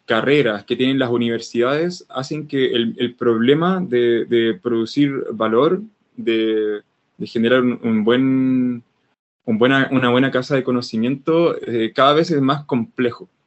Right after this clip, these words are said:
Em, y se ve un poco obstaculizado por un montón de problemas que son de, de tipo operacional y que son mejor resueltos por máquinas que por humanos. Entonces,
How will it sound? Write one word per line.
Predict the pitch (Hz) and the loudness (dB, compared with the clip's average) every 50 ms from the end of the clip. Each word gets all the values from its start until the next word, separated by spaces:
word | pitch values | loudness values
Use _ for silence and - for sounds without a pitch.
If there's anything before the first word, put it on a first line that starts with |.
| _ _ _ _ - | _ _ _ _ -10
Em, | 110 107 107 107 107 110 117 131 | -4 -2 -2 0 -2 -2 -4 -4
y | 127 120 | -6 -4
se | - 135 123 120 117 113 113 113 | 0 2 2 4 4 4 4 2
ve | 117 127 139 143 151 151 151 147 147 139 139 - _ _ _ _ _ _ | 2 4 4 4 4 4 2 0 0 -2 -4 -10 _ _ _ _ _ _
un | 131 123 120 | -10 -8 -6
poco | - 131 135 156 147 | -4 -2 0 2 0
obstaculizado | 135 123 - 127 131 120 117 107 - 127 135 147 156 165 - | 0 0 -2 -4 -2 -4 -4 -4 -2 -2 0 2 2 2 2
por | - 135 123 | 0 0 0
un | 139 - - 151 160 156 | 0 0 -2 -4 -2 -2
montón | 156 147 139 131 127 - 147 165 175 180 | -2 0 -2 -2 -2 -4 -4 -2 0 0
de | 175 | 0
problemas | 180 165 151 135 127 127 139 160 156 131 127 143 170 170 - _ | 0 0 0 0 0 2 2 2 2 0 0 -2 -2 -6 -10 _
que | - 120 120 | -10 -10 -6
son | - 139 139 147 151 147 143 127 | -4 -4 -4 -4 -4 -6 -4 0
de, | 123 120 120 120 120 117 - - | 2 2 4 4 4 2 0 -4
de | - 113 113 110 | -6 -8 -6 -4
tipo | 139 139 135 143 | -2 0 0 0
operacional | 135 - - 123 - 120 117 113 110 - - 113 113 127 139 143 143 139 139 139 139 135 143 - _ _ _ _ _ _ _ _ _ _ _ _ | 0 2 2 0 0 0 0 -2 -2 -4 -6 -4 -2 0 2 2 2 2 2 0 0 -2 -4 -8 _ _ _ _ _ _ _ _ _ _ _ _
y | 131 123 120 113 113 | -2 -2 -2 -2 -2
que | - 123 120 | -2 -2 -2
son | - - 151 151 156 160 156 156 156 156 151 151 151 143 - - - | 0 2 2 2 2 0 -2 -4 -4 -6 -6 -6 -6 -6 -8 -10 -8
mejor | - 123 127 131 131 131 127 - - - 165 180 175 | -4 -2 0 0 2 0 -2 -2 2 2 2 4 4
resueltos | 170 156 143 - 156 151 147 151 160 147 | 2 0 0 0 -2 -2 -2 -2 -6 -4
por | - 131 120 | -2 -2 -2
máquinas | 117 117 117 113 120 113 113 113 | 0 0 -2 -2 -4 -6 -8 -6
que | - 123 113 | -6 -6 -6
por | 117 107 | -4 -4
humanos. | 110 110 107 90 87 - - _ _ _ _ _ _ _ _ _ _ _ _ _ | -4 -6 -6 -8 -12 -16 -20 _ _ _ _ _ _ _ _ _ _ _ _ _
Entonces, | - 113 113 127 131 127 - 139 131 127 127 | -8 -4 0 0 2 2 4 2 2 0 -2